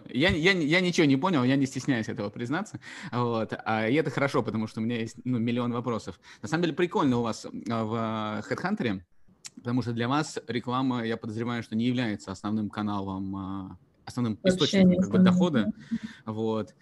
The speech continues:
Speaker 1: Мы все равно будем фокусироваться больше на эту часть, потому что нас смотрят и слушают, э, ребята, кто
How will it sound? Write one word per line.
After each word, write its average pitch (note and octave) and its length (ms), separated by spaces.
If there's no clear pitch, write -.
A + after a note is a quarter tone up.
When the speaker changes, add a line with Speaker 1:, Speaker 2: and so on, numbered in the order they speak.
Speaker 1:
Мы C#3 140
все E3+ 140
равно F#3 100
будем D3+ 220
фокусироваться D3 640
больше B2+ 280
на B2+ 100
эту B2 140
часть, G#2+ 300
потому G#2 180
что A2 140
нас G#2 200
смотрят A2+ 460
и G2+ 60
слушают, G2+ 720
э, G2 320
ребята, G2+ 300
кто F#2+ 580